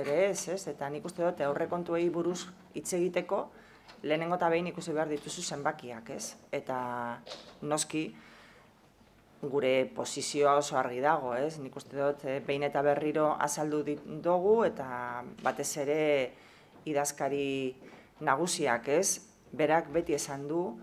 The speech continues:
P S Ek ez duela babestuko hiritarren eskubideak murrizten dituen eta baldintzatzen duen ez-, hazkunde ekonomikoa aurrekontu bat. Nik uste dut hori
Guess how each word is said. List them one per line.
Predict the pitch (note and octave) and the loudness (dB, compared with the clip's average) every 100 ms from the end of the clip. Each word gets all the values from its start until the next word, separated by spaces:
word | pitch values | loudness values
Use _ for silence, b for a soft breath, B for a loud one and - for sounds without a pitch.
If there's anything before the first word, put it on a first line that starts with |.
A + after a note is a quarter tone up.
| B B - | B B -4
P | D3+ D3+ | -2 0
S | - | 2
Ek | D3 F3 E3 | 2 2 0
ez | D3 | 0
duela | E3 D3+ C3+ C3+ | 4 6 6 6
babestuko | C3 C3+ D#3 - E3+ G3+ G3+ | 6 6 4 -2 0 2 4
hiritarren | D#3+ F3 F3 F3 F3 | 2 2 2 2 0
eskubideak | F3 F3 E3+ E3+ G3 G3+ | -4 -2 0 4 4 2
murrizten | D3+ D3 F#3 F#3+ E3+ C#3+ | -4 -2 -2 -2 -4 -4
dituen | C3 C3 C#3+ C#3 B2+ B2+ - - | -6 -2 0 2 0 -8 -16 -10
eta | A2 A2+ A#2 | -8 -6 -4
baldintzatzen | A#2 B2+ B2+ D#3 D#3 E3 - D#3 D3+ | 2 2 2 -2 -2 -6 -4 -4 0
duen | D3+ E3 E3+ | 0 0 -4
ez-, | B2 B2+ - | -4 -4 -4
hazkunde | C3 - E3 D#3+ D#3 | -6 -4 -4 -4 -2
ekonomikoa | D#3+ D#3+ D#3 E3 F3 | -4 -4 -2 4 4
aurrekontu | D3+ D3+ D#3 C3+ B2 A#2+ | 4 2 -4 -6 -8 -2
bat. | D3+ D3 - b b b b - | -2 -2 -10 b b b b -20
Nik | C#3+ | -12
uste | - | -6
dut | C#3+ D3 | -2 0
hori | C#3+ | 0